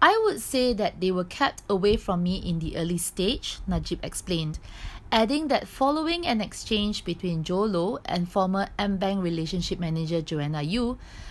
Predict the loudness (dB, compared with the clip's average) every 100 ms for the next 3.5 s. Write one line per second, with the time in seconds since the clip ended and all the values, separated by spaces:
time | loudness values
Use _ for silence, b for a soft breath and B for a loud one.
0 | B 0 2 4 4 4 4 2 2 2
1 | 2 0 0 2 2 2 0 0 -2 -4
2 | 0 -2 -2 -6 -4 -2 -2 -4 -8 -4
3 | -4 -2 -2 -4